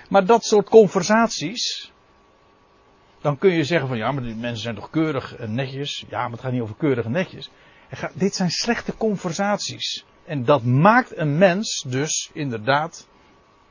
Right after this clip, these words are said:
eh, bederfelijk. Ik vind het woord bederven trouwens wel erg leuk, want bederf heeft te maken met het feit,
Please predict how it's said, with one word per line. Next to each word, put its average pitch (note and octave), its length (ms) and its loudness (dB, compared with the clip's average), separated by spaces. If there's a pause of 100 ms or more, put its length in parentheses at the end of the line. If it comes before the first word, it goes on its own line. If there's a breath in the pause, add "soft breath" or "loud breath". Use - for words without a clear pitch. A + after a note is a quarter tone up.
(800 loud breath)
eh, A#2 200 -2
bederfelijk. A2 760 -4 (1900)
Ik A#2 120 -20
vind A#2+ 160 -6
het G#2+ 140 -10
woord A2 220 -2
bederven B2+ 540 2
trouwens A2 300 -4
wel G#2+ 240 -4
erg F#2+ 200 -8
leuk, A#2 220 0
want G2 260 -10
bederf B2 380 -4
heeft A2+ 220 -6
te G2+ 100 -12
maken C3 440 -2 (360 soft breath)
met - 160 -10
het G2 120 -18
feit, A#2 380 -4